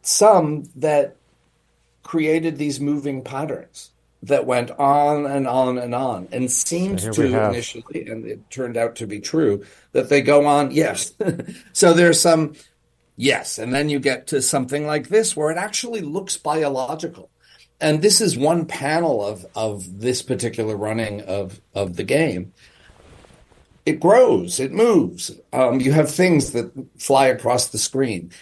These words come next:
Speaker 1: So it's, it's got this aspect of magic.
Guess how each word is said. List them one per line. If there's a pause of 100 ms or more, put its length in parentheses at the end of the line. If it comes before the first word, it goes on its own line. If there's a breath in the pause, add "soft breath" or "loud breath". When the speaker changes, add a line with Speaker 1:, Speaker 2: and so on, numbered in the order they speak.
Speaker 1:
So
it's,
it's
got
this
aspect
of
magic.